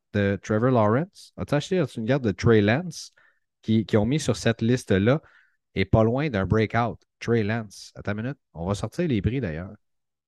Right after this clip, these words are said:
Tu peux réagir à ce que je dis. Non, mais, euh,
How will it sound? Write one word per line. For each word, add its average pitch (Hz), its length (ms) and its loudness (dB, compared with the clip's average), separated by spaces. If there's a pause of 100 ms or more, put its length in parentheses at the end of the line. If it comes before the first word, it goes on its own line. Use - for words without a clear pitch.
(260)
Tu - 1120 -4
peux 123 100 4
réagir 110 480 4
à 104 60 4
ce - 80 -12
que 101 140 0
je 92 80 -4
dis. 127 140 -2
Non, 143 160 4
mais, 113 140 2 (280)
euh, 98 340 -8